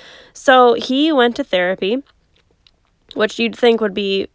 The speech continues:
you know, the best thing for, um, poor Daniel. But, I mean, it ended up not being great at all.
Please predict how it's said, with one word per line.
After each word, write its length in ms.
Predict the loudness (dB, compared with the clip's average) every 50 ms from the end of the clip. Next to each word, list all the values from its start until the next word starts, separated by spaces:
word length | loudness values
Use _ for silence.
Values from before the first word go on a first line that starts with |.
| _ -2
you 100 | 0 0
know, 160 | 0 0 -2
the 100 | -2 0
best 300 | 0 0 0 -2 -4 -4
thing 300 | -2 -2 0 -2 -2 -4
for, 480 | -4 -2 0 0 2 0 0 -2 -4 -6
um, 480 | -8 -8 -8 -8 -8 -8 -10 -12 -16 _ _
poor 180 | -4 -4 -2
Daniel. 580 | -2 -2 -2 -2 -2 -2 -2 -2 -2 -4 -6 -8 -12 -20 -20 -20 -20 -20 -20 -20 -20 -20 _ _ _ _ _ _ _ _ _ -20 -2 4
But, 200 | 6 8 8 8
I 80 | 8 6
mean, 160 | 4 4 4
it 100 | 4 2
ended 220 | 2 0 0 -2
up 100 | -2 -2
not 240 | 0 0 -2 -2 -2
being 240 | -4 -6 -6 -6 -6
great 220 | -6 -6 -6 -4
at 80 | -2 0
all. 400 | 2 2 2 0 -2 -6 -10